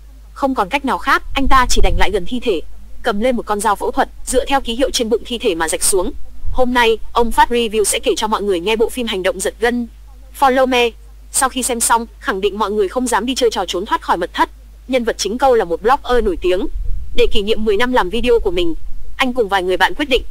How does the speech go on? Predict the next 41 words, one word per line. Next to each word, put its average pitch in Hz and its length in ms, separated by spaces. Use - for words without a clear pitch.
đi 240 120
thực 220 120
hiện - 200
thử - 140
thách 285 200
trốn - 180
thoát 320 160
khỏi - 160
căn 214 140
phòng 196 200
mật 175 120
thất 302 180
chân 240 180
thực 208 160
nhất 240 160
thế 247 100
giới. 208 300
Tất - 160
cả 226 140
những 180 220
người 208 140
theo 220 160
dõi 214 180
đều 247 160
có 196 80
thể 233 200
theo 214 160
dõi 330 180
được 254 140
Câu. 233 220
Các 285 140
anh 254 160
em, 233 180
kịch 233 140
hay 240 140
bắt 302 160
đầu. 185 240
Vừa 208 140
xuống 208 220
máy 226 120
bay, 247 280